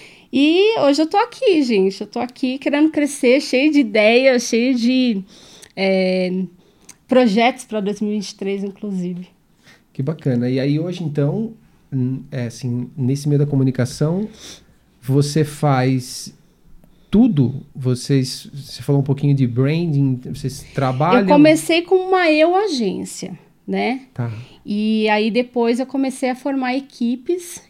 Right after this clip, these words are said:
Speaker 1: Então, eu comecei a conhecer profissionais aqui da área, é, de design, a área de T I também,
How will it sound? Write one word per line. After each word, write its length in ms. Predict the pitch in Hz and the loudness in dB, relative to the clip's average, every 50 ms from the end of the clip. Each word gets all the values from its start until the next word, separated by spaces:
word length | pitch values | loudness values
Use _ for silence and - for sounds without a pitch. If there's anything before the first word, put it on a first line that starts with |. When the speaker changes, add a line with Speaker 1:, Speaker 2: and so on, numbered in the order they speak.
| _ - | _ -16
Speaker 1:
Então, 520 | 208 190 - 226 214 226 247 262 262 233 | -16 -10 -6 -4 -4 -4 -4 -4 -4 -4
eu 120 | 214 214 208 | -4 -6 -8
comecei 360 | _ - 208 202 196 - 226 220 | _ -6 -6 -6 -4 -4 -4 -4
a 20 | |
conhecer 400 | 220 233 226 233 226 - - 226 | -2 -2 -2 -2 -2 -2 -4 -6
profissionais 720 | 220 - 226 220 - - 233 220 208 202 208 226 240 214 | -4 -6 -8 -8 -6 -8 -6 -6 -4 -4 -2 -2 -2 -4
aqui 240 | 220 220 - - 226 | -4 -8 -8 -10 -8
da 140 | 190 202 202 | -6 -6 -6
área, 540 | 196 196 196 196 196 202 196 190 190 185 185 _ - - - - - - - - | -6 -4 -4 -4 -4 -4 -4 -6 -6 -8 -10 _ -20 -20 -20 -20 -20 -20 -12 -6
é, 300 | 202 202 202 196 185 185 | -4 -2 -2 0 -2 -4
de 160 | 175 190 214 | -4 -6 -4
design, 720 | 240 277 240 208 233 214 220 233 240 240 226 214 202 196 | -4 -4 -2 -2 -2 0 0 0 0 0 0 0 -2 -2
a 80 | 196 196 | -2 -2
área 260 | 202 202 202 220 214 | -4 -4 -2 -4 -4
de 720 | 190 185 190 202 208 208 208 202 196 190 185 180 190 185 - _ _ _ _ _ - | -4 -4 -6 -6 -6 -6 -6 -6 -4 -4 -6 -6 -8 -12 -16 _ _ _ _ _ -2
T 60 | 220 208 | -2 -2
I 420 | 202 190 208 220 233 240 233 196 190 - | -2 -2 -2 0 0 0 0 -2 -6 -8
também, 840 | 214 190 190 185 190 190 202 208 214 214 208 202 190 190 180 170 | -8 -6 -4 -4 -4 -4 -4 -4 -4 -4 -4 -2 -4 -4 -6 -8